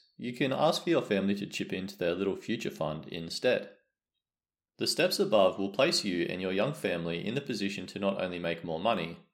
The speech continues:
but also ensure that you are not backed into the corner of financial hardship.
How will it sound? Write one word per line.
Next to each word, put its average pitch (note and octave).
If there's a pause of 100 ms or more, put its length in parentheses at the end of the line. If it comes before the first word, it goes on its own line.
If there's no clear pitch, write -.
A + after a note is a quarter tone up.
(140)
but G#2+
also D#3
ensure F2+
that G#2+
you G#2
are G2+
not G2+
backed G2+
into G#2
the G#2
corner F#2
of -
financial E2+
hardship. -